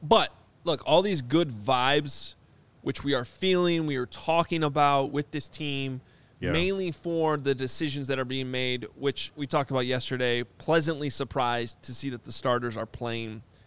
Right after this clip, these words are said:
Speaker 1: Saturday night for an entire half. Again, just something that makes sense.
Speaker 2: Right.
Speaker 1: You had the offensive coordinator say last week, "The quarterback needs game reps," and then he got seven passing attempts again on, on, against Seattle.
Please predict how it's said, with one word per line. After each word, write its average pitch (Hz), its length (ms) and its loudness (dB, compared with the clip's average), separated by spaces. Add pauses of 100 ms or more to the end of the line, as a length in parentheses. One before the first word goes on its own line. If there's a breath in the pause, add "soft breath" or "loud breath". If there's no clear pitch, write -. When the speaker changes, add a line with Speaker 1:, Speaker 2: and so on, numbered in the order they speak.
(140 soft breath)
Speaker 1:
Saturday 123 560 -2
night 117 300 -4
for - 160 -8
an 120 80 -6
entire 113 340 -4
half. 110 400 -6 (1040 soft breath)
Again, 160 320 0
just 180 200 -2
something 349 340 2
that 302 100 4
makes 269 320 0
sense. - 480 0 (260)
Speaker 2:
Right. 95 280 -4
Speaker 1:
You 185 80 8
had 247 160 6
the 196 80 6
offensive 277 480 4
coordinator 220 440 4
say 190 160 0
last 175 300 2
week, 170 220 2 (100)
"The 143 80 0
quarterback 180 540 2
needs 143 240 -2
game 131 280 0
reps," - 400 -6
and 143 120 0
then 139 80 0
he 131 100 -4
got 117 240 0 (380)
seven 165 440 0
passing 123 360 0
attempts 101 340 -10
again 104 260 -8
on, 110 140 -10 (240)
on, 123 160 -8 (560)
against 135 240 -2
Seattle. 151 480 4